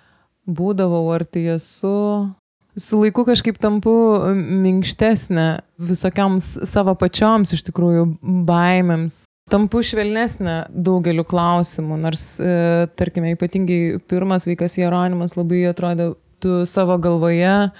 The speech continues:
įsivaizduoji, kad tas vaikas turėtų būti toks kaip tu ir dar geresnis ir kažkokie nuokrypiai nuo tavo susigalvoto paveikslo keldavo siaubą tam tikrą. Tai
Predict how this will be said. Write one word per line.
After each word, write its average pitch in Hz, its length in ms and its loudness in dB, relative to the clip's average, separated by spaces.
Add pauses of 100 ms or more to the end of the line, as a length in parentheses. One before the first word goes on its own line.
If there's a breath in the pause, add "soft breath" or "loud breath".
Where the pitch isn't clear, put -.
(500 loud breath)
įsivaizduoji, 180 840 0
kad 170 160 -4
tas 175 240 -6
vaikas 175 400 -2
turėtų 170 400 -4
būti 170 380 -2 (440)
toks 190 240 -2
kaip 180 220 -4
tu 202 220 0 (240)
ir 180 100 2
dar 175 240 0
geresnis 180 640 0
ir 170 160 -6
kažkokie 180 340 -4
nuokrypiai 180 720 -2
nuo 170 160 -6
tavo 175 240 -6
susigalvoto 175 800 -2
paveikslo 175 720 0 (800 loud breath)
keldavo 180 600 2 (480)
siaubą 185 720 -2
tam 170 240 -6
tikrą. - 380 -8 (300)
Tai 180 220 -2